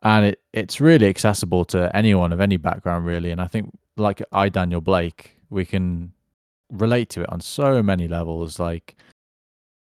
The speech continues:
w-, we all know people who have to go above and beyond to care for the ones that they love.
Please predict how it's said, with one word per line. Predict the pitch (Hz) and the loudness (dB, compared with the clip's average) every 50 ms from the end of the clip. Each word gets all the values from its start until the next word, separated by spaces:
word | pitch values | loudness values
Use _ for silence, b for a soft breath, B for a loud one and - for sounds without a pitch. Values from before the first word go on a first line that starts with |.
| _ _ | _ _
w-, | - - 110 95 | -16 -14 -14 -8
we | 110 110 117 123 | -2 2 4 6
all | 123 120 117 | 6 6 6
know | 110 107 101 95 | 6 6 4 4
people | - 104 95 - - 95 92 90 | 2 -2 -2 -2 0 0 0 0
who | 87 90 87 | 0 0 0
have | 90 90 85 - | 0 0 -2 -4
to | - 98 | -6 -6
go | 87 - 92 87 87 | -2 0 0 0 0
above | 85 82 95 107 92 | 0 0 -2 -2 -2
and | 95 90 | -2 -4
beyond | 87 90 87 87 87 87 87 82 | -4 -4 -4 -4 -6 -6 -8 -8
to | - - | -10 -16
care | _ - - 92 92 90 85 | _ -8 -4 -2 -2 -2 -4
for | - - 87 | -6 -10 -8
the | 85 92 | -8 -6
ones | - 87 92 92 90 82 | -4 -2 0 0 0 -2
that | 90 - | -6 -6
they | - 85 85 | -6 -4 -2
love. | 85 85 85 82 - _ | -2 -2 -2 -2 -6 _